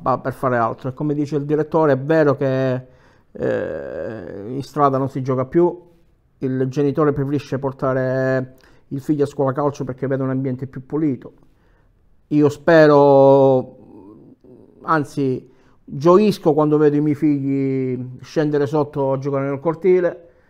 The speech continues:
eh, perché secondo me i ragazzi non si sbucciano più le ginocchia, non si rompono più il dito, la mano, non, li, li facciamo vivere veramente sotto una campana di vetro, sempre con questi tablet, i cellulari in mano,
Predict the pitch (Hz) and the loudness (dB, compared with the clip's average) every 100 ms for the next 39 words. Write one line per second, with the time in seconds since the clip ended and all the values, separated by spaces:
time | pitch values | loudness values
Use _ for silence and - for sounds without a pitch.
0 | _ _ - 120 123 - 50 - 135 135 | _ _ -12 -10 -8 -10 -12 -14 -14 -10
1 | 139 143 147 143 139 135 139 135 139 - | -6 -4 -4 -2 -2 -2 -4 -6 -10 -8
2 | 135 143 131 139 131 139 131 156 160 - | -8 -8 -8 -10 -8 -8 -6 -8 -8 -10
3 | - - _ - 135 135 139 135 139 143 | -16 -20 _ -14 -12 -8 -6 -4 -4 -2
4 | 143 135 - _ _ - 156 156 147 143 | -2 -4 -8 _ _ -4 -2 -2 -2 -4
5 | 160 151 147 135 127 127 127 127 123 127 | -2 2 4 4 2 0 0 0 0 -2
6 | 139 180 139 131 139 165 147 135 127 123 | -2 0 0 -2 -2 0 0 -2 -4 -4
7 | 123 120 120 - _ _ _ - 151 147 | -6 -8 -10 -16 _ _ _ -12 -6 -4
8 | 143 139 139 135 131 120 107 120 143 151 | -2 -2 -4 -4 -6 -8 -10 -8 -2 2
9 | 147 147 143 143 139 131 123 - - 113 | 2 2 0 0 -2 -6 -10 -16 -20 -20
10 | 104 92 151 143 151 - 165 156 156 175 | -20 -16 -10 -6 -6 -4 -2 -2 0 0
11 | 147 143 147 156 139 135 147 143 135 139 | 0 0 -2 -4 -6 -10 -10 -8 -8 -8
12 | 139 139 151 147 135 120 131 135 135 135 | -8 -8 -6 -4 -6 -6 -12 -10 -10 -8
13 | 131 127 135 131 143 135 127 123 127 135 | -10 -12 -12 -6 -6 -6 -10 -12 -10 -8
14 | 135 131 135 127 123 131 | -8 -8 -8 -8 -10 -14